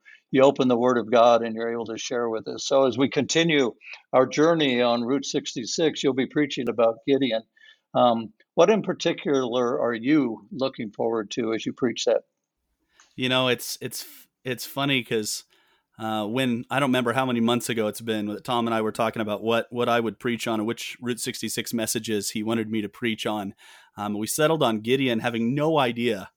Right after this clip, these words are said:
Speaker 2: uh, of where covid nineteen was gonna land. We didn't even know what that was, uh, <laughs> at the time that we were talking about this, but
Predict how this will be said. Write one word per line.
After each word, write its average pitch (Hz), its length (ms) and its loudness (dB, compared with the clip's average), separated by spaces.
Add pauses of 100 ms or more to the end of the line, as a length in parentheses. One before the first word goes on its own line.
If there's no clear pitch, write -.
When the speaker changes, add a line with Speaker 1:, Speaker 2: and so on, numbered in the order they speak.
Speaker 2:
uh, 104 280 -6
of 104 340 -8 (300)
where 123 240 0
covid 120 420 -4
nineteen 113 420 -4
was 104 140 -6
gonna 101 160 -8
land. 107 300 -6
We 123 80 -4
didn't 120 180 -2
even 107 140 -2
know 123 140 2
what 120 200 0
that 117 160 0
was, 123 480 0
uh, 107 280 -2
<laughs> - 60 0
at 202 160 2
the 160 60 -2
time 143 320 4
that 139 120 -2
we 147 80 0
were 139 100 0
talking 135 320 0
about 120 240 0
this, 120 220 0
but 120 240 0